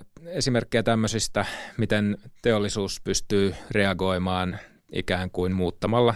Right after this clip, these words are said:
tuotantonsa suuntaa. Kärsämään tapauksessa myös on pystytty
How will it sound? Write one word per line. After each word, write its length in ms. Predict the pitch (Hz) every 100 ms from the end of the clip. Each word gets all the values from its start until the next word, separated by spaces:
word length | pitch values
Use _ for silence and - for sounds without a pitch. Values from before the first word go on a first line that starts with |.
| -
tuotantonsa 580 | 110 101 101 98 98 98
suuntaa. 760 | - - 113 107 98 - 101 92 - - - - - _ _ _ _ _ _
Kärsämään 420 | 101 98 92 95
tapauksessa 600 | 95 - 98 - - -
myös 240 | 101 104 107
on 100 | 98
pystytty 380 | 104 - -